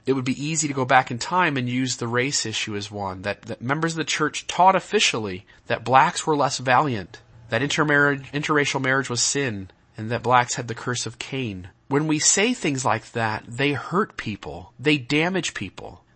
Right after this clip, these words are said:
they cause depression, anxiety, frustration, anger, sadness. And that for a member of the church in that time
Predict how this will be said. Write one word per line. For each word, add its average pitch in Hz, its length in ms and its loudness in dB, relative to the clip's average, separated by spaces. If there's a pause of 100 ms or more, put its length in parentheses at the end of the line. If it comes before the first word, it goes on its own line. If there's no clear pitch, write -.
they 135 140 0
cause 160 480 6
depression, 127 720 2
anxiety, 117 720 2
frustration, 123 840 0
anger, 120 540 -4 (180)
sadness. 139 920 0 (280)
And 143 160 2
that 151 120 4
for 160 140 6
a 151 60 6
member 190 240 4
of 175 80 0
the 151 80 -6
church - 380 0
in 131 140 0
that 156 280 6
time 127 560 -2